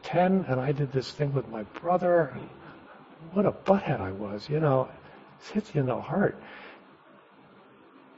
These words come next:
So, we learn in practice to watch what we're doing, because the place we can make changes is starting now, in terms of how we are, and how it's gonna be in our practice.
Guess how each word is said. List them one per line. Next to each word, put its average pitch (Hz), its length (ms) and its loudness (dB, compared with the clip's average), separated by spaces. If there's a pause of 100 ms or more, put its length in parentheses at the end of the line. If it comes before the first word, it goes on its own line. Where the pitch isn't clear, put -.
(680)
So, 135 340 6 (840)
we 135 160 10
learn 160 300 8
in 226 120 8
practice - 680 4 (260)
to 147 400 4 (160)
watch 131 320 2
what 180 160 4
we're 143 160 4
doing, 151 480 4 (560)
because 139 640 6 (380)
the 131 80 -6
place 214 340 4
we 160 140 8
can 143 180 4
make 135 180 6
changes 175 480 6
is 117 380 0
starting 165 480 4
now, 185 220 4 (840)
in 135 120 6
terms 131 240 6
of 113 80 0
how 110 160 6
we 107 160 4
are, 98 260 -2 (540)
and 127 100 0
how 123 200 8
it's 113 100 2
gonna 113 240 2
be 107 180 2
in 107 80 0
our 104 140 0
practice. - 680 -4